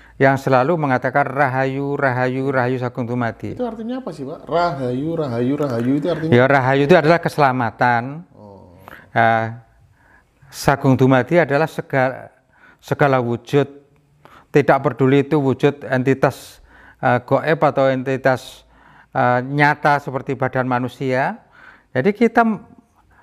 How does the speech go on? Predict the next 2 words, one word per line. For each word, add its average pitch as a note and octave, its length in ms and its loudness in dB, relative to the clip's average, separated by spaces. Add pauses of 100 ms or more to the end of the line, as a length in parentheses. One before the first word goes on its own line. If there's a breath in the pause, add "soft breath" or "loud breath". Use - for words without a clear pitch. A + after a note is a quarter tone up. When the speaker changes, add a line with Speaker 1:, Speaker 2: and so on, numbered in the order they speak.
Speaker 1:
memancarkan, F3+ 960 0 (1120 soft breath)
eh, E3+ 880 2